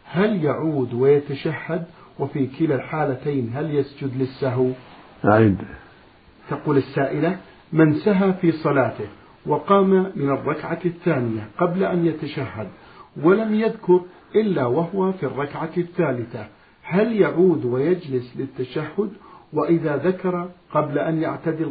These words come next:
Speaker 1: قائما، هل يعود ويتشهد؟ وفي كلا الحالتين هل يسجد للسهو؟
Speaker 2: إذا قام عن التشهد الأول وذكر في أثناء القيام يرجع،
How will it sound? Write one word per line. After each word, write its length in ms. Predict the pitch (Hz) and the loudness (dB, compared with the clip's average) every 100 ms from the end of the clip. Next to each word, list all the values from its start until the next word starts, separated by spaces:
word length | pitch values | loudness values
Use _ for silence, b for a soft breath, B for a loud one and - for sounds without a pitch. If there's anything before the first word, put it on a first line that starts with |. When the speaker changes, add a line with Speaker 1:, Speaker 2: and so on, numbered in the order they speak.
| - | -4
Speaker 1:
قائما، 480 | 147 - 135 117 - b b - | -4 -2 -4 -6 -10 b b -6
هل 340 | 214 226 170 | -4 -2 -2
يعود 440 | 139 160 160 135 | -2 2 2 2
ويتشهد؟ 840 | 127 135 131 135 - 165 - 175 175 b b - | 0 0 0 -4 -6 -8 -6 -8 -8 b b -8
وفي 280 | 151 156 135 - | -4 -2 -2 -2
كلا 160 | 202 | -4
الحالتين 760 | 160 - - 147 139 151 147 143 B B | -4 -4 -4 -4 -4 -4 -6 -8 B B
هل 320 | - 160 151 | -2 0 2
يسجد 420 | 143 143 - 123 123 | 0 -2 -8 -8 -6
للسهو؟ 500 | 123 - 135 131 131 - _ _ _ _ _ _ _ _ - - | -6 -4 -2 -2 -4 -8 _ _ _ _ _ _ _ _ -8 2
Speaker 2:
إذا 240 | 147 120 | 6 6
قام 320 | 98 104 113 95 | 2 0 0 -2
عن 100 | 98 | -8
التشهد 300 | - 107 98 101 | -8 -8 -6 -8
الأول 420 | - 104 117 131 147 | -6 -4 -2 -4 -4
وذكر 460 | 104 123 113 117 - - | 0 0 2 -2 -4 -8
في 200 | 95 110 | -4 -4
أثناء 260 | 101 107 104 | -2 -2 -2
القيام 420 | 98 104 131 175 | -2 -2 2 4
يرجع، 300 | 143 82 | 4 2